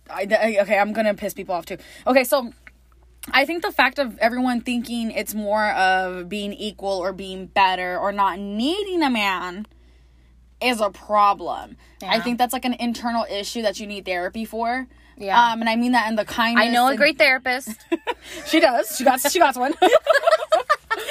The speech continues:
Speaker 1: She, she, it's on speed dial. Uh, no, but, like, I think that, then I, I mean that in the most respectful way, that there's internal issues if you want to be equal to a man or be better or replace a man.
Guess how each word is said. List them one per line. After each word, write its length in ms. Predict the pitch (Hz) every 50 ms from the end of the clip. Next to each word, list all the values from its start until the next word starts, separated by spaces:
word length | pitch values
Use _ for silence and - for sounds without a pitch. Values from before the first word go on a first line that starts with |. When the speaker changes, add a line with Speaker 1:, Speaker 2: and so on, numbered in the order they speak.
| 622 640 - 339 - 605 -
Speaker 1:
She, 220 | - - - 392 - - - -
she, 80 | 320 285
it's 260 | 226 - 269 269 269
on 140 | 320 349 339
speed 160 | 359 339 262
dial. 280 | 247 220 233 240 - - 359 415 - 622 - -
Uh, 360 | 339 320 330 320 302 269 247 240 233 226 - - 294 277
no, 280 | 302 302 311 311 311 302 285
but, 240 | 285 277 262 240
like, 260 | 254 254 240 233 220 -
I 140 | 214 240 240
think 200 | 233 294 285 269
that, 180 | 294 262 247 - _ _ -
then 160 | 240 269 262
I, 140 | 247 240 269
I 140 | 269 262 269
mean 160 | 269 294 302
that 60 | 302 285
in 60 | 269
the 60 | 262
most 160 | 262 262 254
respectful 500 | 262 226 - - 247 233 226 - 226 208 196
way, 140 | 202 190 190
that 100 | 208 -
there's 200 | 208 220 226 220
internal 400 | 247 226 - 233 240 240 240 220 -
issues 260 | 220 214 - 226 208
if 100 | 208 -
you 120 | 208 233 226
want 340 | 208 220 214 214 - - -
to 200 | - 233 226 214 - - - _ _
be 180 | - 220 226 233 -
equal 400 | 320 370 392 330 - 339 311 302
to 180 | - - 294 285
a 60 | 262
man 360 | 247 240 226 220 214 214 214 208
or 200 | - 214 220 226
be 160 | 220 220 214 202
better 400 | 160 - 240 240 240 240 240 226
or 180 | 190 220 202
replace 440 | 208 202 - - - 233 214 214 -
a 60 | 208
man. 300 | 185 175 165 120 104 110